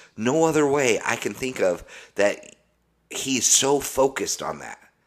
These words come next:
you know? And, like, what does the old saying say? If you have to tell people you're tough, you're not tough.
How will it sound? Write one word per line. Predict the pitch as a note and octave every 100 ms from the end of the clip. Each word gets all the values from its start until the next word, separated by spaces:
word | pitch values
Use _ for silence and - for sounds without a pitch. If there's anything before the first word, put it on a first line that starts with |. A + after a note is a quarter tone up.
| _
you | - G#2
know? | A2 A2 -
And, | A2 G#2
like, | A2 A2 -
what | B2 A#2+
does | A2
the | A2
old | F#2+
saying | - F2 D#2 -
say? | - -
If | F#2 -
you | D#3+
have | D3 C#3+ -
to |
tell | - A2 A2+
people | B2+ B2+ B2
you're | B2+ B2+
tough, | - G#2 - - - -
you're | F#2 G2
not | F#2 D2 -
tough. | - - - -